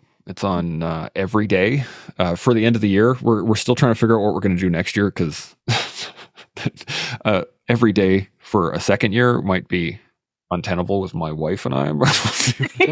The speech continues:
happens with that. No, but the, uh, so we're gonna keep going, but we're, we might, uh, focus a little bit more. We're not quite sure exactly how we're gonna play that out. We'll let the collective kinda decide.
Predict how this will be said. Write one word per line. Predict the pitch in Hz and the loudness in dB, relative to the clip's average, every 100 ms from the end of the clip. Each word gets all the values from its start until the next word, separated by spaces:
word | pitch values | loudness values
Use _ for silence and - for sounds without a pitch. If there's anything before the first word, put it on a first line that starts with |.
| 143 | 2
happens | 330 131 | 0 2
with | 269 123 | 0 4
that. | 123 147 160 202 - - 165 117 | 2 2 0 -2 -4 -4 -4 0
No, | 113 | 2
but | 110 107 | 2 2
the, | 113 110 107 | 2 4 2
uh, | 98 - 117 - | 0 -4 -10 -14
so | - 120 | -2 2
we're | 117 | 2
gonna | 131 | 2
keep | 123 110 | 2 2
going, | 110 110 107 | 2 2 2
but | 98 - _ _ _ | 0 -2 _ _ _
we're, | 101 - | -4 -2
we | 104 | -2
might, | 95 95 82 92 | 0 0 0 0
uh, | 90 90 85 - _ _ _ _ _ _ _ | 2 2 0 -6 _ _ _ _ _ _ _
focus | - 131 123 113 | -2 0 2 0
a | 98 | 2
little | 90 | 2
bit | 78 | 0
more. | 76 85 82 | 0 0 2
We're | 87 | 2
not | - | 0
quite | - 80 | -2 -2
sure | - 76 | -2 -4
exactly | - 78 71 69 | -4 -6 -4 -6
how | 76 69 | -6 -6
we're | 69 71 | -6 -8
gonna | 64 - _ _ - | -8 -10 _ _ -4
play | 78 | -4
that | 76 73 | -2 -6
out. | 73 | -4
We'll | 87 | 0
let | 87 | 0
the | - | -2
collective | - 71 - 76 - - | -6 -6 -4 -6 -8 -8
kinda | - - | -6 -6
decide. | - - 76 | -4 0 0